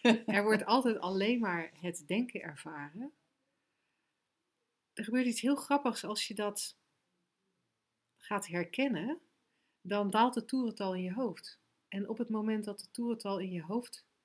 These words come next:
Speaker 2: daalt, krijgt sowieso dat fysiek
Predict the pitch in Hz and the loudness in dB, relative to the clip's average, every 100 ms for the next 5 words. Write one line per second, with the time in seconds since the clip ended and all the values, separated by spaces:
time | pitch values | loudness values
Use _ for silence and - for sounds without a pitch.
0 | _ _ - 165 156 131 135 - _ _ | _ _ -4 0 2 0 -4 -6 _ _
1 | _ _ _ - 196 190 202 170 160 240 | _ _ _ 0 0 2 0 0 2 2
2 | 247 175 - - 165 - 220 214 - | 2 0 -2 -4 -6 -2 -2 -2 -14